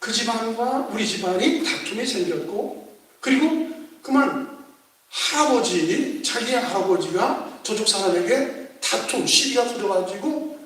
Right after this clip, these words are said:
싸움을 싸우다가 그만 매를 맞고 현장에서 돌아가셨고 돌아가신 것을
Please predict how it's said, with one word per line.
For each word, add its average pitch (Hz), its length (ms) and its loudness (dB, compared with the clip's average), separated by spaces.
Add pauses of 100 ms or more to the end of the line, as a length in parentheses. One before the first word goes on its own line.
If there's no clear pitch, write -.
싸움을 214 380 0
싸우다가 202 840 -2 (320)
그만 247 600 -2 (420)
매를 190 400 4
맞고 - 920 2 (280)
현장에서 190 460 2
돌아가셨고 170 840 0
돌아가신 202 480 -2
것을 - 420 0